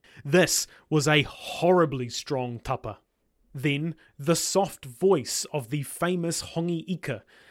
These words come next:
surnamed the Eater of Men, of Hongi Kai Tangata, was heard. "Those two canoes are my two thighs." And so the whole flotilla was appropriated by the different chiefs.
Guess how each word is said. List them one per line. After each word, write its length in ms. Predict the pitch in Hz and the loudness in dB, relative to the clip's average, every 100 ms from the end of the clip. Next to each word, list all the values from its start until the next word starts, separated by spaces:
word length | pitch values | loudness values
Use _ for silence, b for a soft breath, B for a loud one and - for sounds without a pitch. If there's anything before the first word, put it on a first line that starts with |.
| b | b
surnamed 640 | - 196 190 180 165 165 - B | 4 6 6 6 2 -2 -6 B
the 260 | 147 160 - 202 | 0 0 0 0
Eater 400 | 180 - 170 147 - | -2 0 0 -2 -4
of 220 | 156 120 | -4 -4
Men, 540 | 127 151 170 131 110 _ b b | -4 0 0 0 -6 _ b b
of 200 | 151 110 | -4 -2
Hongi 360 | - 180 160 156 | 0 2 0 0
Kai 240 | 160 143 | -2 -2
Tangata, 540 | - 156 151 - 117 _ _ _ | -2 -4 -4 -6 -10 _ _ _
was 220 | 131 127 | -6 -6
heard. 460 | - 139 123 104 - _ _ _ _ _ - | -2 -2 -2 -8 -16 _ _ _ _ _ -8
"Those 460 | 135 160 180 165 | 2 4 4 0
two 240 | - 170 160 | 0 -2 0
canoes 640 | 165 156 151 147 143 - b b | 0 2 2 0 -2 -6 b b
are 220 | 143 139 | -4 -2
my 280 | 143 139 135 | -2 -2 -4
two 360 | 131 - 143 135 | -6 -6 -4 -6
thighs." 800 | - 139 135 120 101 95 - - _ _ _ _ _ - | -2 0 0 -2 -8 -6 -6 -6 _ _ _ _ _ -6
And 220 | 165 156 | -2 0
so 400 | - 196 190 180 - B B | 0 2 4 4 0 B B
the 240 | 160 165 | 2 4
whole 520 | 147 - 202 226 220 | 2 0 4 4 2
flotilla 800 | 208 - 185 175 - 262 208 147 B B | -6 -2 0 0 0 4 4 4 B B
was 160 | 185 165 | 0 2
appropriated 1000 | 175 - 277 294 - 180 143 127 120 113 | 2 2 0 0 -2 0 0 -2 -8 -4
by 180 | 143 135 | -4 -2
the 120 | 131 | -4
different 460 | 131 - 120 - | -6 -8 -12 -8
chiefs. 580 | - 226 135 - - - | -2 0 0 -4 -6 -6